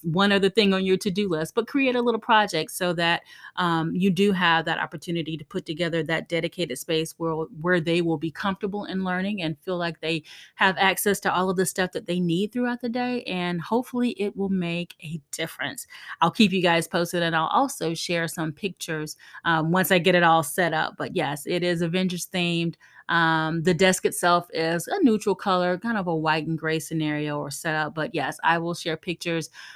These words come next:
on the social channels once I get it all set up, and hopefully you guys will be inspired to do your own, um, and then share your pictures with me too. Um, another quick idea that I've had, you know,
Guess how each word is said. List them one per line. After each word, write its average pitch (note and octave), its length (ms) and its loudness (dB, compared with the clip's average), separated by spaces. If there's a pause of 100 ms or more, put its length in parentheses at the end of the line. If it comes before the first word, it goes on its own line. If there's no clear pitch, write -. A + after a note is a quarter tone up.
(140)
on F3+ 240 2
the E3 100 0
social F#3+ 320 2
channels E3+ 480 0
once E3+ 220 -2
I E3 100 0
get D#3+ 160 -2
it D#3 80 0
all D#3 180 0
set D#3 240 -4
up, D3+ 220 -2
and D3+ 160 -4
hopefully E3 380 -4
you E3 200 -4
guys D#3 240 -4
will D#3 120 -4
be D3 180 -6
inspired E3+ 680 -4
to G3 120 -6
do G3 140 -6
your A3 340 -2
own, A#3 520 0 (320)
um, F3 260 4
and G#3 160 6
then F#3+ 220 6
share G3 240 4
your F3+ 160 0
pictures F3+ 340 -4
with E3+ 160 -6
me E3 140 -6
too. - 360 -10 (600)
Um, D#3+ 440 0
another A#4 380 4
quick D#4+ 200 -2
idea G3+ 380 0
that F#3 160 0
I've F3 300 4
had, E3 560 -2
you G3+ 120 -4
know, D#3 380 -2